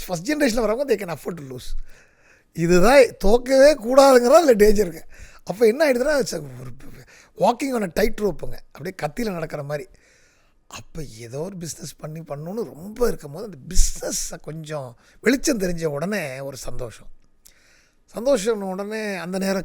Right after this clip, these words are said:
கார்கில் வார் வந்துச்சு. நீங்க சொன்னீங்களே, யார் எழுத சொன்னாங்கன்னு.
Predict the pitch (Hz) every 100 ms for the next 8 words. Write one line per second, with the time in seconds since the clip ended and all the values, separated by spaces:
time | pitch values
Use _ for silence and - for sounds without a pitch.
0 | - 151 156 143 113 143 160 110 95 -
1 | - 147 147 - 170 170 135 135 175 147
2 | 165 - 143 123 123 127